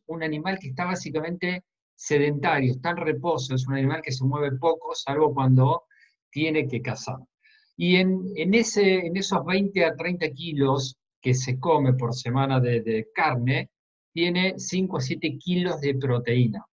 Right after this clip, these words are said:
Y de la proteína podía generar el resto, pero cinco a siete kilos de proteína, que si nosotros lo, lo dividimos por el peso y por día, come la misma cantidad de proteína casi que come el hombre, ¿está bien? Vámonos a la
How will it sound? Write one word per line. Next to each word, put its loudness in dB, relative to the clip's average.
Y -4
de 0
la -2
proteína 2
podía -2
generar 2
el 2
resto, -6
pero -8
cinco -10
a -4
siete -6
kilos -2
de 6
proteína, 4
que 0
si -2
nosotros 0
lo, 2
lo 0
dividimos 2
por 2
el 6
peso 0
y 0
por 0
día, 0
come 0
la 0
misma -4
cantidad 2
de 4
proteína 0
casi -6
que -4
come 2
el 0
hombre, -4
¿está -18
bien? -2
Vámonos 0
a 0
la 0